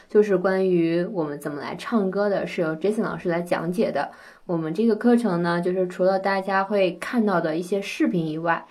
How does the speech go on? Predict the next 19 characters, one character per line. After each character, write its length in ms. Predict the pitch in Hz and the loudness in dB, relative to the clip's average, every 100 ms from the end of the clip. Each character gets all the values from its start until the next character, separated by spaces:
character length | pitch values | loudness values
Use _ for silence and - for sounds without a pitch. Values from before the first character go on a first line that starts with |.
| - - | -20 -8
还 180 | - 180 | 0 2
会 220 | 233 254 | 2 2
在 280 | 240 226 220 | 4 4 4
每 300 | 202 180 170 | 2 -2 -4
周 440 | - 220 226 226 - | 2 6 6 4 0
有 160 | 170 | -2
大 200 | - 180 | 0 0
家 180 | 180 180 | 0 0
一 100 | 160 | 0
个 140 | 175 | 0
公 180 | 175 196 | 0 -2
开 180 | 202 208 | -2 -4
课， 320 | 220 277 - - | 0 0 0 -2
在 120 | 170 | -2
Q 180 | - 185 | 0 2
Q 120 | 180 | 2
群 240 | 180 165 | 0 -2
里 120 | 202 | 0
面。 240 | 170 160 | -2 -4